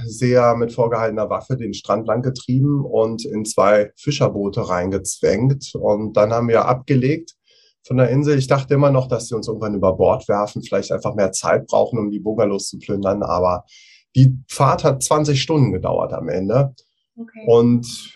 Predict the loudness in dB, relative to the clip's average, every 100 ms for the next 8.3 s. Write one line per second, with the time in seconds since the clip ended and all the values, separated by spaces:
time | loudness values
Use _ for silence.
0 | -2 2 2 2 2 4 4 2 2 2
1 | 4 2 0 -2 -4 -2 -2 -4 -8 _
2 | _ _ _ -2 0 2 0 0 -2 -2
3 | -4 -4 -6 -4 -2 0 0 -2 -2 -2
4 | -2 2 2 2 0 2 0 0 -4 -4
5 | -8 -6 -4 -2 -2 2 2 2 -4 -8
6 | -2 0 0 0 -2 -2 0 0 0 2
7 | 2 4 2 2 0 -2 -4 -6 -2 0
8 | -2 -4